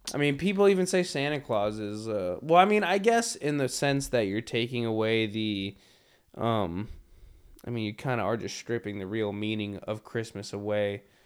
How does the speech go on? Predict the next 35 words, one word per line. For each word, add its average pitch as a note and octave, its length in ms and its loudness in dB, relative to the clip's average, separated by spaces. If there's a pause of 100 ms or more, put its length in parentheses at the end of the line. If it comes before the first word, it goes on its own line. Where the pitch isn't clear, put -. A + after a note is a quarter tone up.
(400)
from A#2+ 360 4
its A2 260 -2
rightful A2+ 640 2 (460)
<laughs> - 440 -14
origin C3 680 12
and A#2+ 300 2
stating, A#2+ 580 4
you A#2+ 140 0
know, A2 200 -2
that A2 180 0
it's A2 260 -10
just A#2+ 300 -8
a - 20 -14
time G#2+ 380 -6
to A2+ 100 -10
receive G#2+ 540 -8
things, G#2 400 -10 (480)
which E3 240 0
is, D3 260 -2
is, E3 180 -2
is, D3 260 -2
is, A#2 360 -2 (160)
you C#3 140 -2
know, G#2+ 160 -2
kinda B2 260 -4
one A#2+ 160 -2
thing B2 140 -6
I A2 60 -4
wanted A2 240 -4
to G#2 80 -2
highlight G#2 400 -2
is G#2+ 180 -8
definitely A2 380 -6
something G#2+ 420 -10
that F2+ 240 -10